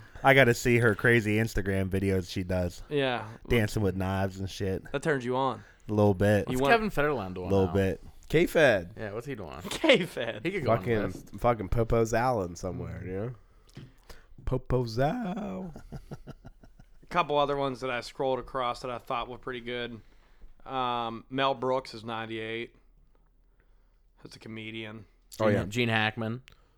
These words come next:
Speaker 2: Gene Hackman. Um, what else did I see that was a pretty good, pretty good pick?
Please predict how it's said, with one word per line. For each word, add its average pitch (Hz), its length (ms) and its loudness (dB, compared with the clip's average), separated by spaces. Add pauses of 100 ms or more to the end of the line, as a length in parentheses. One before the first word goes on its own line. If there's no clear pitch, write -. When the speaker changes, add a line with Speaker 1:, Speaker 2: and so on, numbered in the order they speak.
(120)
Speaker 2:
Gene 123 240 -8
Hackman. 120 580 -8 (1000)
Um, 117 1000 -8 (1400)
what 135 140 -8
else 120 180 -8
did 117 80 -10
I 110 80 -8
see 123 280 -10
that 113 120 -8
was 113 140 -10
a 110 40 -10
pretty 120 220 -8
good, 170 240 -14 (200)
pretty 120 180 -10
good 113 160 -10
pick? - 280 -12